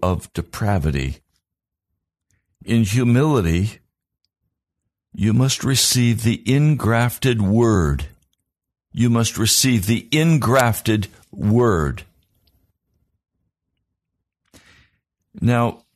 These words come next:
James, from this point forward, is going to begin to speak about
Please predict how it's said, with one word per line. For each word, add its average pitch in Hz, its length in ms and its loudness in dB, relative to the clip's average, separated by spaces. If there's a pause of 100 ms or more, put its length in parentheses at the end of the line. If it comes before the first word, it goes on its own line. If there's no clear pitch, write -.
James, 131 600 2
from 117 320 0
this 165 180 0
point 143 500 -2
forward, 110 440 0
is 107 160 0
going 135 240 -2
to 127 80 0
begin 113 480 0
to 117 80 0
speak - 540 -2
about 92 560 -2